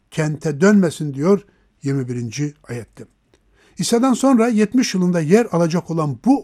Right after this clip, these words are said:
olay korkunç olacaktı. Rab onlara büyük sıkıntı zamanında insanlar ne yapacaklarsa Yeruşalim'in yıkılacağı gün de aynısını yapmalılar diyor.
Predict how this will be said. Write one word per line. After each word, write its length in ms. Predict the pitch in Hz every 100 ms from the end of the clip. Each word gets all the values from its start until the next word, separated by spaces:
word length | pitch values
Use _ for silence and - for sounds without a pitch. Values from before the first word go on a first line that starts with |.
| 147
olay 220 | 160 208
korkunç 580 | - 143 135 - 240 -
olacaktı. 640 | - 127 104 113 - - _ _ _ _ _ _ _
Rab 160 | 170 190
onlara 440 | 185 185 185 202 - _ _ -
büyük 300 | 190 269 -
sıkıntı 640 | - 196 190 185 - 285
zamanında 680 | 220 202 185 175 165 151 123 _ _ -
insanlar 640 | 190 - 196 196 196 165
ne 100 | 202
yapacaklarsa 920 | 277 190 156 160 156 135 110 233 269 - _ -
Yeruşalim'in 680 | 147 180 220 - 185 185 175
yıkılacağı 640 | 170 170 170 156 170 165
gün 280 | 165 262 254
de 100 | 190
aynısını 540 | - 208 190 - 165
yapmalılar 720 | 143 151 - 156 160 127 107
diyor. 200 | 113 101